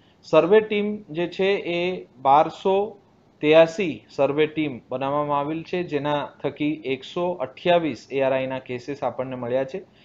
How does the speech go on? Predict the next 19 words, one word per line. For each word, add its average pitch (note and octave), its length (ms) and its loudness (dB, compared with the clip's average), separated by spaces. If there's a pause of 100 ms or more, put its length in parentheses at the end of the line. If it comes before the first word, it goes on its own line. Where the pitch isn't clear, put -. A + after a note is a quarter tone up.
(240)
જે D#3+ 160 2
આપણે F#3 480 0 (200)
સ્લમ F#3+ 360 0
વિસ્તારમાં E3+ 840 -2
ગઈકાલ D#3+ 400 0
સુધી D#3+ 520 -4 (200)
પચીસ, D3+ 600 -4 (340)
અ, C3+ 360 -4
ફીવર D3 360 0
ક્લિનિક C#3+ 440 -6
હતા E3 240 -2
એને D3 260 -4
વધારીને C#3+ 560 -2
એકત્રીસ G3 840 -2 (200)
ફીવર D3 300 2
ક્લિનિક D3 420 -2 (360)
કરવામાં C#3+ 480 2
આવ્યું D3+ 260 -2
છે, G3 240 -4